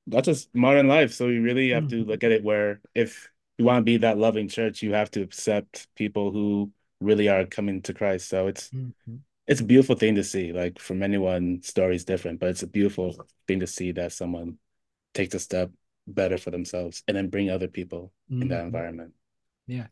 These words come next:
Speaker 2: Thanks, Drew. I appreciate it. Thanks for telling us a little bit about your story. Now we can go a little bit deeper into your podcast. And so you're, you're a young
Speaker 1: Mm-hmm.
Speaker 2: guy. And so what led you to start your own podcast?
Speaker 1: Oh, man, that is a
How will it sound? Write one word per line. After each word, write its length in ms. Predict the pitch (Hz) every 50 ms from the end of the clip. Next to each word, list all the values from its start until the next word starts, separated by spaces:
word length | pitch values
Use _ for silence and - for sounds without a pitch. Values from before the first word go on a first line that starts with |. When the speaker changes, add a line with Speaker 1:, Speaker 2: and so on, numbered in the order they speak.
| _ _ _ _ _ _ -
Speaker 2:
Thanks, 200 | 175 190 - -
Drew. 200 | - 151 117 92 - -
I 60 | 139
appreciate 360 | 135 - 180 - 170 143 117
it. 120 | 110 -
Thanks 160 | - 143 139 -
for 60 | 143
telling 220 | 131 143 143 139 139
us 80 | 135
a 40 | 143
little 160 | 139 135 131
bit 120 | 131 127 123
about 160 | 120 123 123 -
your 140 | 147 190
story. 440 | 208 - - 190 185 190 202 226 254 _ _ _ _ _ _ -
Now 140 | 139 143 143
we 100 | 143 143
can 140 | 131 156 147
go 140 | 135 143 139
a 40 | 135
little 200 | 135 143 143 135
bit 100 | 139 123
deeper 280 | 131 139 135 - 135
into 180 | 127 123 - 139
your 120 | 123 120
podcast. 560 | 120 - 127 131 147 - - 120 101 101 -
And 100 | 160 165 139
so 240 | - 170 160 151 - _ _ _ _ _ _ _ _ _ _ _ -
you're, 260 | 143 165 220 233 214
you're 200 | 185 170 196 202
a 40 | 180
young 240 | - - - - 170
Speaker 1:
Mm-hmm. 20 | 147
Speaker 2:
guy. 400 | 139 131 123 127 139 160 180 214 -
And 100 | 185 170
so 140 | - 196 180
what 320 | 175 190 254 240 220 196
led 360 | 175 165 165 185 208 196 160
you 460 | 156 151 139 131 123 120 120 123 - - _ _ _ -
to 100 | - 151
start 260 | - - 160 160 151
your 140 | 156 151 147
own 100 | 147 143 135
podcast? 600 | - 131 135 143 135 - 104 82 - - - - _ _ _ _ _ _ _ _ _ _ _ _ _ _ _ _ _ _ _ _ _ -
Speaker 1:
Oh, 220 | - 107 104 95
man, 300 | 92 101 101 95 95 92
that 220 | 92 104 110 113
is 140 | 113 113 113 110
a 260 | 110 107 104 107